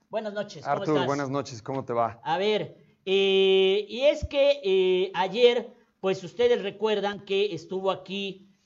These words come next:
Speaker 1: mi muy mejor amiga Norma Layón, y no quería hablar mucho de Edgar Salomón, pero al final se soltó, se soltó, y lo que dijo de Edgar Salomón Escorza ayer,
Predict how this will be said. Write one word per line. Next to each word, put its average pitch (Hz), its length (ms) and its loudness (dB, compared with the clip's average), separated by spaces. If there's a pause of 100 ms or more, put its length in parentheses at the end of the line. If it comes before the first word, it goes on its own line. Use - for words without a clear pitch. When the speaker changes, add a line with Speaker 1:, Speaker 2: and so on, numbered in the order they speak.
(200)
Speaker 1:
mi 185 320 -4
muy 214 300 -2
mejor 208 340 -2
amiga 202 360 -2
Norma 202 440 -4
Layón, 220 760 2 (680)
y 208 260 -6
no 320 260 -4
quería 240 480 4
hablar 202 260 -2
mucho 202 300 -6
de 190 80 -4
Edgar 185 240 -6
Salomón, 165 360 -10
pero 165 160 -4
al 160 120 -8
final 180 340 -6
se 156 180 -10
soltó, 208 540 -4
se 180 160 -10
soltó, 233 720 -4 (340)
y 185 960 -6
lo 196 240 -6
que 196 140 -2
dijo 262 340 -2
de 226 120 -4
Edgar 214 220 -6
Salomón 180 440 -10
Escorza 208 600 -6
ayer, 190 640 -2